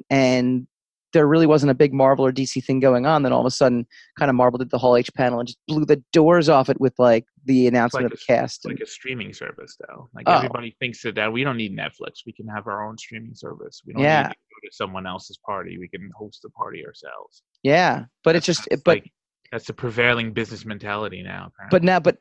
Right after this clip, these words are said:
Speaker 1: at least I think Kevin Feige, I think Disney in general is kinda, like, being smart about this, though. Like, you know, announcing everything. If they'd announced everything at D twenty-three, <sighs> I don't know. I think they, I think they,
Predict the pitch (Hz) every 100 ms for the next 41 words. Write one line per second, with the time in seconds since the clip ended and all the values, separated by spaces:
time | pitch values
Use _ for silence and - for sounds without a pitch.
0 | - - 165 196 202 - _ _ - _
1 | - 147 151 139 - 143 147 135 147 151
2 | 139 135 127 143 135 147 214 147 135 -
3 | 143 147 139 139 143 135 - 165 214 226
4 | - - - - 113 82 - 139 - _
5 | - 147 135 _ _ - 151 165 202 220
6 | - 127 143 143 147 127 175 190 208 180
7 | 151 - 127 135 160 160 156 165 165 180
8 | 175 - 185 202 - _ _ _ _ _
9 | _ _ _ _ _ _ _ _ _ -
10 | - - - - - - 262 277 131 -
11 | 147 165 - 165 147 175 - 165